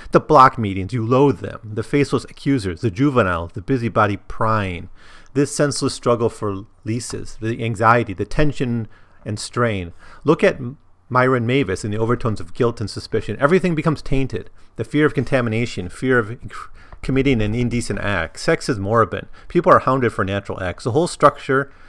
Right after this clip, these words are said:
is like a giant torture chamber, with everyone staring at one another, trying to find fault, trying to break down one another. Witch hunts and star chambers, dread and censorship. Mister Blue Nose banning books. Children kept from hearing evil. Morak was invented by sick minds, and it creates more sick minds.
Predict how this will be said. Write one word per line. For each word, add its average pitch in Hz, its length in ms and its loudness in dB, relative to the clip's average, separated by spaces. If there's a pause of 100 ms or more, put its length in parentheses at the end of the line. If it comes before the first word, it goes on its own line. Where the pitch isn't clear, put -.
(180)
is 107 160 -4
like 104 160 2
a 110 60 -2
giant 113 380 0
torture 113 240 0
chamber, - 400 -10
with 104 160 -10
everyone 131 320 2
staring 113 540 0
at - 340 -6
one 104 120 0
another, 95 380 -2
trying 95 320 -4
to 95 60 -6
find 92 260 -6
fault, 196 340 6 (240)
trying 110 200 0
to 101 80 -2
break 113 260 0
down 107 240 0
one 98 100 0
another. 90 380 -6 (240)
Witch 147 240 2
hunts 151 240 2
and 120 80 0
star 98 240 4
chambers, 90 480 -8 (300)
dread 127 260 4
and 120 100 2
censorship. - 560 -4 (480)
Mister 135 240 2
Blue 117 220 2
Nose 120 220 4
banning 104 320 0
books. - 320 -6
Children 120 500 0 (240)
kept 135 180 2
from 117 200 -4
hearing 104 400 -2
evil. 101 520 0
Morak 117 380 4
was 107 140 4
invented 101 340 0
by 92 140 -2
sick - 280 -6
minds, 95 360 -4
and 95 80 -8
it 90 80 -10
creates - 260 -6
more 95 220 -4
sick - 280 -6
minds. - 600 -8